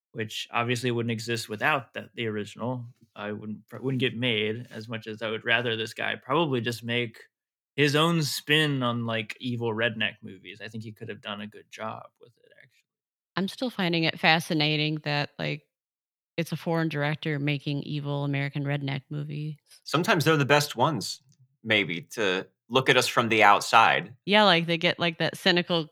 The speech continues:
Speaker 2: gaze of, like, our weird patriotism and shit. <laughs>
Speaker 3: Yeah, it's hard to imagine this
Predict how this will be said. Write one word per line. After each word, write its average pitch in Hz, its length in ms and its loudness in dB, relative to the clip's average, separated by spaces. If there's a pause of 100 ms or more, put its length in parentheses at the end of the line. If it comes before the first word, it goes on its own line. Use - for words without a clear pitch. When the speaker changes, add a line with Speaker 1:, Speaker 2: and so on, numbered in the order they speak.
(160)
Speaker 2:
gaze 165 400 2
of, 143 200 -4
like, 147 180 -2
our 147 140 -2
weird 156 300 -2
patriotism 156 720 -4
and 147 120 -4
shit. 139 420 0
<laughs> - 80 -6
Speaker 3:
Yeah, 180 180 8
it's 180 140 4
hard 233 220 6
to 208 100 6
imagine 139 460 6
this 120 260 0